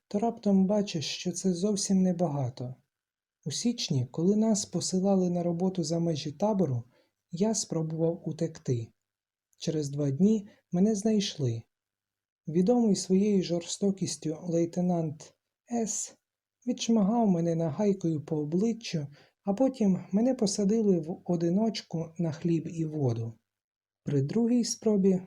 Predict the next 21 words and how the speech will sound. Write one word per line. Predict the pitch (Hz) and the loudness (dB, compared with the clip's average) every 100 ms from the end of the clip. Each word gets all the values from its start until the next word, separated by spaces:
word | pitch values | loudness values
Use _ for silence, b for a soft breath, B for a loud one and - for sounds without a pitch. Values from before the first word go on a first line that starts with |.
| - | 0
мене | 185 247 | 4 4
спіймали | 262 - 160 151 170 160 143 | 2 0 0 0 0 0 0
зараз | 131 127 117 110 | 0 -2 -2 -6
же. | 120 117 - _ _ _ _ _ _ - | -8 -10 -12 _ _ _ _ _ _ -10
І | 151 | -4
тоді | 170 165 233 | -2 -2 2
я | 226 185 | 4 4
зрікся | 175 196 220 - 175 | 2 0 -2 -4 -4
подальших | - 165 175 165 - 151 | -2 0 0 0 -4 -6
спроб, | - - 202 214 180 B B _ | -8 -6 -2 0 -2 B B _
бо | 196 214 | 0 2
однаково | 196 208 233 226 202 185 | 4 4 2 2 2 4
майже | 190 220 196 208 | 4 2 0 2
неможливо | 196 190 185 233 220 | 4 4 4 2 4
було | 185 180 | 4 2
втекти | 175 - 170 - - 226 196 - | 0 -2 -6 -4 -2 0 -2 -4
без | 180 226 202 | -4 -2 -2
продовольчих | - 185 190 185 185 214 202 - 143 - | -4 -2 0 2 2 2 0 -4 -8 -8
карток | 156 147 - 208 202 - b b - | -8 -8 -4 -4 -4 -12 b b -6
і | 165 | -4
документів. | 160 160 165 147 117 107 - 113 | -2 -2 0 2 2 0 -6 -10